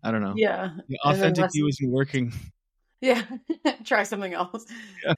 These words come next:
Speaker 2: Yeah.
Speaker 1: Maybe be a little fake.
Speaker 2: Yeah. <laughs> Wait,
Speaker 1: Add a
Speaker 2: no,
Speaker 1: filter,
Speaker 2: yeah.
Speaker 1: add a filter too. And that's the thing too. Everybody preaches authentic, and then they'll use a filter. It's fine,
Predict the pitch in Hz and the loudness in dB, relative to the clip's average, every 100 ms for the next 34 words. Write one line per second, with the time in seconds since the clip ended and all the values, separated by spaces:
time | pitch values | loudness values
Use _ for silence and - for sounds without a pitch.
0 | - 180 160 160 170 170 160 165 139 143 | 2 0 2 2 4 6 6 4 4 2
1 | 139 - _ _ _ _ _ - 254 269 | 2 -2 _ _ _ _ _ -10 2 2
2 | 294 349 349 415 - 370 - _ _ _ | 4 2 4 4 4 0 0 _ _ _
3 | _ _ - - - - - - 240 214 | _ _ -20 -18 -18 -20 -18 -2 2 4
4 | 175 180 185 180 185 165 160 170 - 180 | 6 4 2 0 0 0 -2 -2 -4 -8
5 | 175 160 156 - - 175 202 196 175 190 | -2 -2 -4 -12 -4 2 2 2 2 2
6 | 170 160 165 160 151 147 147 143 117 - | 2 0 2 0 0 0 0 0 -4 -6
7 | - _ _ _ - 120 127 120 107 107 | -18 _ _ _ -2 0 2 2 2 -2
8 | 101 107 107 110 113 117 123 131 131 127 | -2 0 2 4 4 2 0 0 -2 -4
9 | - 117 123 143 208 120 104 | -2 -2 0 0 0 0 -4